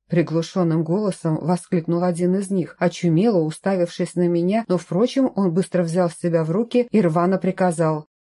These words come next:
"Держи её, я шкуру поищу". "Э?"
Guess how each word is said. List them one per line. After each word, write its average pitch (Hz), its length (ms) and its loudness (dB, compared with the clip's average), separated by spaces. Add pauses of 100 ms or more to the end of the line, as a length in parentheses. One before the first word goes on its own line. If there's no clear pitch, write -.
"Держи 214 400 2
её, 160 480 2 (180)
я 175 200 2
шкуру 165 360 0
поищу". 156 680 -2 (720)
"Э?" 240 640 0